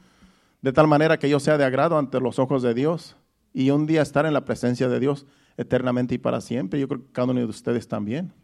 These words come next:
Entonces, no queremos ser orgullosos, no queremos ser altivos, porque dice que el altivo lo mira de lejos.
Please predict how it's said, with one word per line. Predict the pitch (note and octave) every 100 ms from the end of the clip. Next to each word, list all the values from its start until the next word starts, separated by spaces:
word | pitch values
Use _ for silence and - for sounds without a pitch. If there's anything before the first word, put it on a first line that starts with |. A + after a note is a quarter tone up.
| _ _ _ _ _ _ _ _ _ _ -
Entonces, | C3 D3 D#3 C#3+ - _ - _ _ _ _ _ - -
no | A#2 D#3
queremos | E3+ E3+ E3+
ser | F3 F3+
orgullosos, | D#3+ D#3 E3 F#3 F3+
no | D#3
queremos | E3 E3 E3
ser | D#3+
altivos, | D#3+ C#3 F3+ F3+ F3 E3 - -
porque | C3+ C#3+
dice | D#3+ D#3+
que | D3
el |
altivo | C#3 C3 F#3 F#3+ F3+
lo |
mira | C#3+ D#3 D#3
de | D3
lejos. | G3 G#3 C3+ -